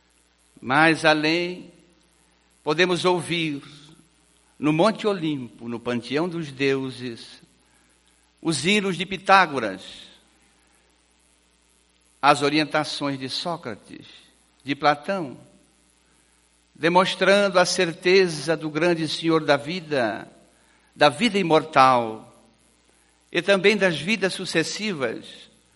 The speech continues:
como um vaticínio inexorável para cada criatura, para cada ser humano, para também ouvirmos agora,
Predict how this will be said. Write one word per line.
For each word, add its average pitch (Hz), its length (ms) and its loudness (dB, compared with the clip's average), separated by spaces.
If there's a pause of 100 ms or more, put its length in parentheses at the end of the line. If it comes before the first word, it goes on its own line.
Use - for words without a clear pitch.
(540)
como 196 580 4
um 190 60 -2
vaticínio 190 720 2
inexorável 156 1000 4 (160)
para 139 200 -2
cada 156 340 -8
criatura, 123 880 -6 (720)
para 143 180 2
cada 151 360 -6
ser 127 260 -8
humano, 135 420 -2
para 147 300 2
também 143 500 -2
ouvirmos 123 800 -8 (500)
agora, 151 840 4